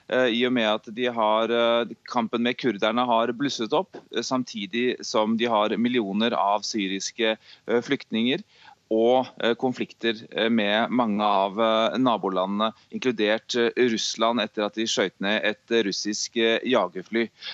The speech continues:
Nå gjøres det utenrikspolitiske initiativ i den retningen, eh, men uansett, dette preger landet og gjør det også sårbart.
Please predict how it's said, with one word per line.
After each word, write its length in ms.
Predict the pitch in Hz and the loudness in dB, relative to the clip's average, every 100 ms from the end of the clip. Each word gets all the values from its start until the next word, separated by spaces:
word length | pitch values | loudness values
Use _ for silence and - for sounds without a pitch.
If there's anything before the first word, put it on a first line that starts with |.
| - | 0
Nå 80 | 131 | 4
gjøres 400 | 139 110 107 - | 6 4 2 0
det 160 | 135 | -2
utenrikspolitiske 920 | - 107 107 - 107 - 110 - 120 - | 0 -4 -4 -6 -6 -6 -8 -4 -2 0
initiativ 600 | 120 127 113 117 113 92 | -2 -2 -4 -4 -4 -2
i 80 | |
den 140 | 117 123 | -2 0
retningen, 540 | 131 - 113 135 202 - - - | -2 -2 -4 -4 -6 -8 -18 -4
eh, 100 | 110 | 0
men 160 | 127 120 | 2 4
uansett, 580 | 113 120 127 135 - - 120 | 2 2 0 -4 -4 -10 -6
dette 280 | 123 - 120 | -4 -4 -4
preger 520 | 175 135 98 90 120 | 0 0 0 -2 0
landet 300 | 120 117 185 | 0 2 2
og 100 | 147 | 4
gjør 200 | 117 101 | 4 4
det 100 | 113 | 2
også 220 | 98 113 | 0 -4
sårbart. 560 | 123 113 90 98 - | 0 0 2 0 -2